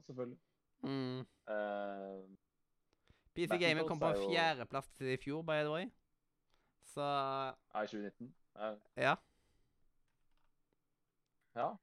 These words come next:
Speaker 1: nei, det stemmer sikkert bra, det.
Speaker 2: Jepp, eh, eh, tjue nitten,
Speaker 1: Men,
Speaker 2: eh, nei,
Speaker 1: eh,
Speaker 2: tjue tjue fantes aldri. Det er, det går tjue atten, tjue nitten, tjue tjueén.
Speaker 1: Ja.
Speaker 2: Tju-,
Speaker 1: Nei, men det som
Speaker 2: eh,
Speaker 1: var greia
Speaker 2: tjue tjue
Speaker 1: med,
Speaker 2: dead to me.
Speaker 1: ja.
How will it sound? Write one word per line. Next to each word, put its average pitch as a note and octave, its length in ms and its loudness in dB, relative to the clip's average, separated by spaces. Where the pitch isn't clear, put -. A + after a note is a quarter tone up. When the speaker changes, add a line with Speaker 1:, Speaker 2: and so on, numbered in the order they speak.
Speaker 1:
nei, D#3+ 200 0
det D3+ 160 0
stemmer G2+ 220 -12
sikkert G2+ 180 -10
bra, A2+ 100 -2
det. C3 400 -6
Speaker 2:
Jepp, - 300 0
eh, C#3+ 360 2
eh, C3+ 280 2
tjue F3 320 2
nitten, D#3+ 320 0
Speaker 1:
Men, - 160 -2
Speaker 2:
eh, D#3+ 100 8
nei, E3 200 10
Speaker 1:
eh, D#3+ 60 6
Speaker 2:
tjue E3 260 4
tjue D3+ 200 2
fantes D#3 380 6
aldri. A#2+ 240 4
Det D3 280 6
er, C#3 160 2
det C#3 260 6
går C3 200 6
tjue E3 260 6
atten, E3 460 4
tjue E3 240 6
nitten, D#3 320 2
tjue C3+ 180 4
tjueén. A#2+ 280 0
Speaker 1:
Ja. G2+ 100 -2
Speaker 2:
Tju-, - 180 -16
Speaker 1:
Nei, B2 140 4
men C#3 100 2
det C3+ 100 4
som C#3 60 2
Speaker 2:
eh, C#3 40 4
Speaker 1:
var C3+ 100 4
greia B2 140 6
Speaker 2:
tjue B2 40 2
tjue B2+ 80 2
Speaker 1:
med, B2+ 200 6
Speaker 2:
dead A#2+ 120 6
to A2+ 160 2
me. A2 80 2
Speaker 1:
ja. A2 80 -4